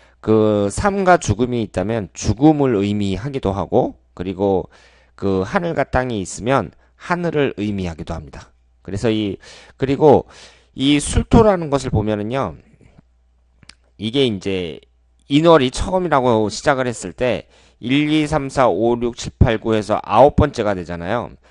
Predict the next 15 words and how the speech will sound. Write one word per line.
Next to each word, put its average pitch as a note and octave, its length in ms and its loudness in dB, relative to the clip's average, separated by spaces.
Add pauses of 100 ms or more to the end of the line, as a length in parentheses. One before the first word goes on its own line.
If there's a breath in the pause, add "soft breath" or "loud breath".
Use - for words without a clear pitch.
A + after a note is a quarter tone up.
(220 soft breath)
그런데 C#3 280 0
우리가 A#2+ 440 2
그 G#2 240 -6
흔히 D3+ 560 -8 (400)
아홉수라는 C#3+ 760 0
말을 G#2 280 -2
많이 F#2 260 -6
하는데, F#2 500 -4
이 F#2+ 260 -6
아홉수라는 D3 720 -2
것은 A2+ 640 -6 (800 soft breath)
그 A2 200 -2
사주 F#3 340 -2
명리학적인 A2+ 1120 0
이론은 A#2+ 720 -2